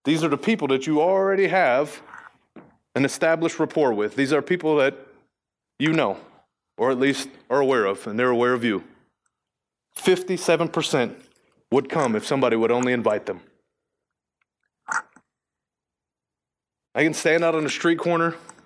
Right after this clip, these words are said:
I can step up on the soapbox and preach the gospel. I can tell people to come to church, and they look at me and they say, "I don't know who that guy is."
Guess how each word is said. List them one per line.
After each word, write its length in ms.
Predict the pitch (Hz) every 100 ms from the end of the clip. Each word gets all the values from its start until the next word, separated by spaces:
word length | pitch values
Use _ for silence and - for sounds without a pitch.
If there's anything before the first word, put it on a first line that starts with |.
| _ _ _ _ _ - - _ 117
I 60 |
can 100 | 135
step 280 | 123 156 135
up 140 | 143
on 100 | 143
the 40 | 143
soapbox 720 | - 156 127 143 147 - - _ _ _ _ - - _
and 160 | 139 135
preach 240 | 156 143
the 80 | 143
gospel. 500 | 139 143 - 143 143 - - _ _ _ _ _ _ _
I 80 | 123
can 140 | 135
tell 180 | - 147
people 260 | 143 147 143
to 60 | 131
come 200 | 147 139
to 40 |
church, 460 | - 147 143 - - _ _ _ _ _ _ _ _
and 100 | 104
they 80 | 113
look 200 | 117 139
at 80 | 139
me 100 | 143
and 100 | 135
they 60 | 110
say, 160 | 117
"I 100 | 110
don't 120 | 123
know 120 | 123 123
who 60 | 123
that 100 | 120
guy 240 | 123 110
is." 280 | 98 101